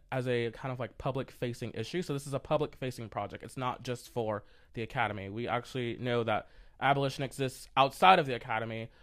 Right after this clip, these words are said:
so this is supposed to be for not just academics. So these, this resource list has a bunch of different kind of, uh,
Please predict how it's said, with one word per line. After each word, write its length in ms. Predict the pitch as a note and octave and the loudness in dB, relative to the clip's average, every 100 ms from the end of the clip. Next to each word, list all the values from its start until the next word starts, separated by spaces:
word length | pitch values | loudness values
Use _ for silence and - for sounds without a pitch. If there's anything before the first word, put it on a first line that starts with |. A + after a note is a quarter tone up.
| - - | -20 -16
so 240 | - C3+ | -4 -2
this 320 | B2+ C3 B2+ - | 0 -2 -4 -6
is 100 | B2+ | -6
supposed 360 | C3+ C#3 B2+ | -4 -4 -4
to 80 | C3+ | -4
be 120 | B2 | -6
for 300 | A#2 A#2+ A2+ - | -6 -4 -6 -4
not 260 | B2 - | -6 -6
just 320 | A2+ A#2 - - | -8 -10 -12 -6
academics. 640 | - A2+ G#2+ G2 C#2 - - - - - | -4 -2 -2 -4 -6 -12 -18 -20 -20 -20
So 520 | - - B2 A2+ A2+ - _ - - - | -8 0 2 2 -2 -8 _ -20 -20 -6
these, 440 | C#3 E3+ F3 D#3 | -2 0 -2 0
this 240 | - D3+ D#3 | 4 4 4
resource 380 | D#3+ G3 F#3+ | 0 2 0
list 200 | F3+ F3+ | 2 0
has 280 | - C#3+ C3 - | 2 2 2 0
a 240 | A#2+ A#2 - - - - | 0 -2 -4 -20 -10 0
bunch 200 | G3 G3 | 0 2
of 80 | |
different 460 | D#3 D#3+ D#3 D3 C3+ | 2 0 0 -4 -4
kind 200 | C#3+ C3 | -4 -2
of, 160 | B2 A#2 | -2 -2
uh, 360 | A2+ G#2+ G#2+ | -2 0 -2